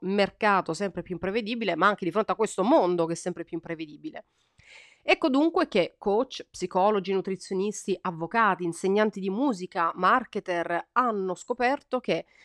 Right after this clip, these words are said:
se riescono a costruire un modello di consulenze online, possono avere richieste e vendere i propri servizi grazie ad un computer e una buona connessione web,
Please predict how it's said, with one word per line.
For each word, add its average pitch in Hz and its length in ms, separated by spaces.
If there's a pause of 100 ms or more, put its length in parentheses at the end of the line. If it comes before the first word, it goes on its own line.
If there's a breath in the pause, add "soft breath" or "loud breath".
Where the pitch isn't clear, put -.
(140)
se - 240
riescono 196 440
a 185 60
costruire - 560
un 175 100
modello 247 380
di 190 80
consulenze 190 720
online, 175 800
possono 233 340
avere 208 240
richieste 226 540
e - 20
vendere 185 360
i - 20
propri 196 220
servizi 190 680 (380)
grazie 196 340
ad 190 60
un 180 100
computer 294 680
e 233 60
una 240 180
buona 208 300
connessione 190 520
web, 156 500